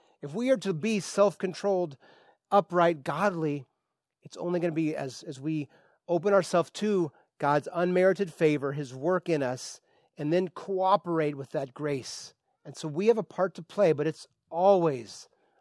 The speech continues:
a response. It's always a response.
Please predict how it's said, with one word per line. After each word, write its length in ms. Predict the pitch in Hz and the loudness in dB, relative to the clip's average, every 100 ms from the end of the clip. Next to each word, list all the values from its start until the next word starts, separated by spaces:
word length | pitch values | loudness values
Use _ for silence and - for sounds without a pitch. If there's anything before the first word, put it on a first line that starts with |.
| - | -10
a 80 | 147 | -6
response. 840 | 143 - - 127 110 - - - _ _ _ - | -6 -6 -8 -8 -8 -14 -18 -18 _ _ _ -16
It's 160 | - | -16
always 440 | - 160 165 165 143 | -4 -2 0 -2 -4
a 80 | |
response. 720 | 143 143 - 110 110 - - | -8 -8 -12 -14 -14 -16 -20